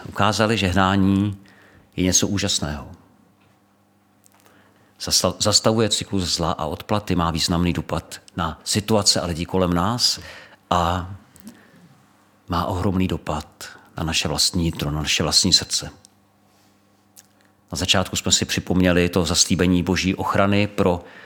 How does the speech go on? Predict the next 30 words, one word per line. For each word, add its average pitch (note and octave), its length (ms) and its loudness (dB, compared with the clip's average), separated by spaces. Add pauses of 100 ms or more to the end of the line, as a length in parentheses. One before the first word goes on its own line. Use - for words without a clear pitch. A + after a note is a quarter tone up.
(200)
naše G2 280 2
vycházení G2+ 960 0
i G2 40 -2
vcházení. A2 800 2 (1400)
Tak - 140 -2
teďka, G#2+ 260 2
když A2 240 4
z - 20 2
božího A2 380 4
domu A2+ 500 4
vyjdeme, A#2+ 800 4 (640)
když - 160 -12
budeme F2 240 -4
vycházet G#2+ 580 0
z - 180 -2
toho F2+ 220 -2
božího G2+ 360 0
domu, G2 220 0
kam F2 140 0
jsme - 140 0
přišli, - 440 -2 (400)
načerpat, G2 500 0
vzájemně F2 340 0
se - 140 -2
povzbudit, G#2 760 -2 (440)
když - 140 0
teďka C#3 300 4
vyjdeme D3 500 4
do G#2 140 0
toho A2 580 2